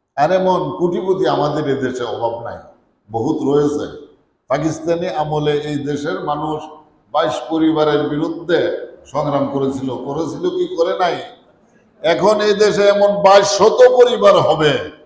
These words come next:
তাদের বিরুদ্ধে কোনো সংগ্রাম মানুষের কি নাই? বাইশ পরিবারের বিরুদ্ধে এত সংগ্রাম মানুষ তখন করলো,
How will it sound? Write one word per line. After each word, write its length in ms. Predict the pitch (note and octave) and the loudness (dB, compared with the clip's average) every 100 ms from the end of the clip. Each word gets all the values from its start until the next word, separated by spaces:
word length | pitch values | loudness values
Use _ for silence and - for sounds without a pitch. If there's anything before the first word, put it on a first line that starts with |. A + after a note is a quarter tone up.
| _ | _
তাদের 260 | C3+ D3+ E3+ | -2 0 2
বিরুদ্ধে 400 | E3+ - F3 E3 | 4 4 4 2
কোনো 200 | D#3 D3+ | 0 -2
সংগ্রাম 380 | D#3+ D3+ D3 C#3+ | -6 -6 -6 -4
মানুষের 400 | D3 - D#3 E3 | -4 -6 -6 -8
কি 240 | - G#3+ F3+ - - - - _ _ _ - | -8 -6 -4 -4 -8 -14 -18 _ _ _ -10
নাই? 420 | G#2+ G2+ F2 - - _ _ _ _ | -8 -6 -8 -14 -20 _ _ _ _
বাইশ 280 | D#3 F#3 - | 0 0 0
পরিবারের 460 | F#3 F3+ F3 F3 F3 | 2 4 6 6 6
বিরুদ্ধে 400 | F3 F#3 F#3+ G#3 | 6 4 4 2
এত 180 | G#3 G3+ | 2 0
সংগ্রাম 500 | - - F#3 F3+ E3 | -2 -4 -4 -4 -2
মানুষ 280 | D#3+ - | -4 -6
তখন 380 | - E3+ F3 G#3 A3+ | -6 -4 -4 -4 -4
করলো, 580 | G#3+ - A#3 G3 - | -6 -2 0 0 -4